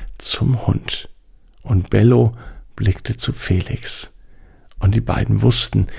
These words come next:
dass jetzt etwas Magisches passieren wird.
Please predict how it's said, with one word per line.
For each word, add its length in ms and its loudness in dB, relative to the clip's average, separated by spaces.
dass 260 -6
jetzt 280 0
etwas 500 -4
Magisches 880 0
passieren 680 0
wird. 380 -4